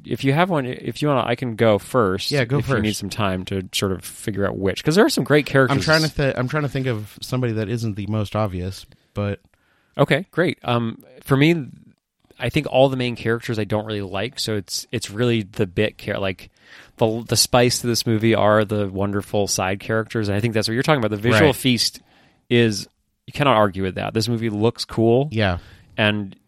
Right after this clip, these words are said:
Speaker 1: for me getting past the, like, I just feel like it's this, like, unearned cool, like, weird
Speaker 2: Okay.
Speaker 1: shit. There are some cool things in it, and I think, <sighs> I don't know. I mean, the spider guy is cool.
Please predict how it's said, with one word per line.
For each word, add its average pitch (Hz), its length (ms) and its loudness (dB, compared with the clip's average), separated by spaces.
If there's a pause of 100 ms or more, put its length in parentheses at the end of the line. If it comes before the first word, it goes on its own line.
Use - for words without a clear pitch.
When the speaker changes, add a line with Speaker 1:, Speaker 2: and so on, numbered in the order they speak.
(320)
Speaker 1:
for 123 160 -2
me 120 100 4
getting 107 280 2
past 101 360 -2
the, 110 60 -6
like, 98 160 -2
I 98 60 -4
just 95 180 -6
feel 104 120 -4
like 95 120 -4
it's - 360 -8
this, 95 240 -8
like, 92 340 -6 (320)
unearned 110 420 2
cool, 123 360 2
like, 104 260 0
weird 113 260 4
Speaker 2:
Okay. 104 100 4
Speaker 1:
shit. 160 180 4 (460)
There 120 200 6
are 123 100 6
some 123 160 0
cool 120 180 0
things 131 300 -2
in 139 100 2
it, 139 260 2
and 120 140 0
I 127 80 2
think, - 640 0 (2000)
<sighs> - 20 -12
I - 840 -4
don't 208 140 0
know. 196 240 6
I 139 100 6
mean, 147 240 2
the 139 80 2
spider 156 500 2
guy 156 280 4
is 151 160 2
cool. 156 540 6